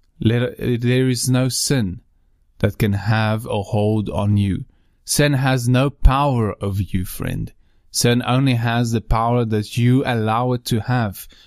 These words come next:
As much as you submit unto it, that is how much power it has.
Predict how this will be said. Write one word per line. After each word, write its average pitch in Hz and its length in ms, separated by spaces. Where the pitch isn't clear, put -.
As 107 180
much 127 260
as 139 200
you 127 100
submit 127 600
unto 113 420
it, 90 240
that 110 180
is 107 140
how 107 180
much 104 320
power 110 320
it - 160
has. 98 600